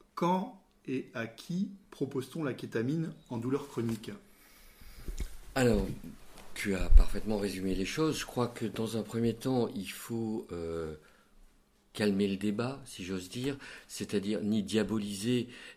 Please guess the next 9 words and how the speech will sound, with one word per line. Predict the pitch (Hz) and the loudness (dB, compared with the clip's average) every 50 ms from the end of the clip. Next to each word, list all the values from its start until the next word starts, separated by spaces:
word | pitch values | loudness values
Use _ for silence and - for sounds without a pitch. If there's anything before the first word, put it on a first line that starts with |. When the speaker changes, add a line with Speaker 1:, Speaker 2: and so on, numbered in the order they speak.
| - 104 - - - | -12 -12 -12 -10 -8
Speaker 2:
euh, | 92 90 90 87 87 | -8 -6 -6 -6 -4
la | 87 92 - | -6 -6 -4
kétamine, | - 95 92 - 98 98 107 123 135 139 139 107 - - - - - - | -4 -6 -2 -2 0 0 2 2 2 2 2 0 -2 -6 -16 -16 -8 -4
ni | 101 107 113 113 | 0 0 2 0
en | - - - | 0 -2 -6
faire | - - 117 104 104 | -4 -6 -6 -4 -4
une | 101 95 | -4 -4
panacée | 98 101 95 95 87 - - 95 | -4 -4 -4 -4 -6 -4 -6 -6
universelle. | 90 87 85 82 90 85 - - - 131 151 147 104 85 | -4 -6 -6 -8 -8 -10 -8 -6 -4 -4 -4 -4 -6 -8